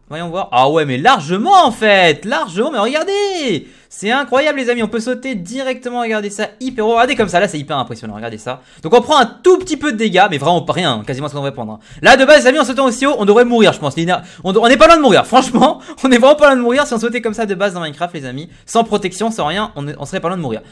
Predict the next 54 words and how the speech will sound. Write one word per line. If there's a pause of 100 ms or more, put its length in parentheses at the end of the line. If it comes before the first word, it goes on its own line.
(260)
Alors
là
c'est
bon,
voilà
parfait,
eh,
c'est
trop
bien,
franchement. (360)
Oh
là
là,
eh,
on
est
loin
du
château
encore,
eh,
le
château
c'est
un
vrai
défi,
hein,
honnêtement, (280)
le
château
c'est
un
vrai
défi,
c'est
bien
qu'on
ait
choisi
ce
défi
les
amis,
c'est
très
très
bien. (400)
Voilà,
parfait.
Là,
on
est